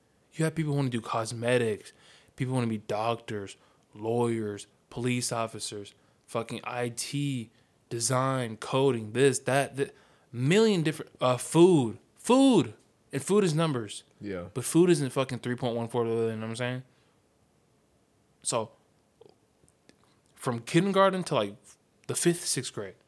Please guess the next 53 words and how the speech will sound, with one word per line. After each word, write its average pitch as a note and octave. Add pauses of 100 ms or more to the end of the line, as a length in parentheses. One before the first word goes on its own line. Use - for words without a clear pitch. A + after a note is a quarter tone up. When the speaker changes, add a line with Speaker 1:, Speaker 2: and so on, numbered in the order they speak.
(340)
Speaker 1:
teach A3+
us G3+
the C#3+
basics, A2+
right? G#2+ (680)
How C3+
to A#2
read A#2+
and G#2+
write A2+
and G#2+
spell A#2
and G#2
fucking A#2+ (260)
socialize, A2 (100)
be B2+
a C3
social B2+
person. A2+ (960)
After E3
that, D3 (140)
once, B2+
like, A2+
you, A#2+
once B2
you D3+
hit, D3
like, A#2+
junior A2+
high, B2 (720)
that's D#3
when C#3+
you A#2+
start, A2+
should A2
be, - (120)
you B2+
should C3
start B2
being A#2
like, G2 (440)
"Okay, D#3
what F3
do A3+
you A3+
think E3
you C3+
wanna A2+
be G2+
when G2+
you G2
grow F#2+
up? F#2+